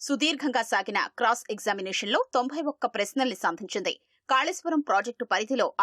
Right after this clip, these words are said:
ఆరుగురు సీఈలు ఉండగా ఎత్తిపోతల డీపీఆర్ను సీడబ్ల్యూసీకి హైదరాబాద్ సీఈ ఎందుకు అందించారు?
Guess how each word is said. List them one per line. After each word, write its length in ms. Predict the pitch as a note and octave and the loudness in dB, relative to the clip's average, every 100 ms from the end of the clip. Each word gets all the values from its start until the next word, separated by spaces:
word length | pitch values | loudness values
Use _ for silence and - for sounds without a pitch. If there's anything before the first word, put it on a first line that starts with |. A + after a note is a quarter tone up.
| G#3+ | 2
ఆరుగురు 320 | B3 A#3 G#3+ | 2 -2 -4
సీఈలు 340 | - A3 A3+ F#3+ | -4 -4 -2 -2
ఉండగా 260 | F3 F3+ E4 C5+ _ - C4 | -2 0 0 -2 _ -2 -2
ఎత్తిపోతల 440 | C4+ G#4+ F#4+ E4+ B3+ G3 | 0 0 0 0 -2 -2
డీపీఆర్ను 480 | G#3+ C4+ C#4 F4 G#3 - | -4 -2 0 0 0 -2
సీడబ్ల్యూసీకి 840 | D4+ D#4 D#4 A#3 A#3+ - B3+ D4 E3+ - - | -2 0 0 0 -4 -4 -4 -4 -4 -6 -4
హైదరాబాద్ 540 | B3 C4+ D#4 C4+ A#3+ - | -2 -2 0 0 0 -4
సీఈ 240 | A3+ A3+ - - A3 | -2 -2 -4 -8 -6
ఎందుకు 200 | A#3+ B3 | -6 -6
అందించారు? 440 | G#3+ G3 A#3 G#3 | -6 -4 -2 -2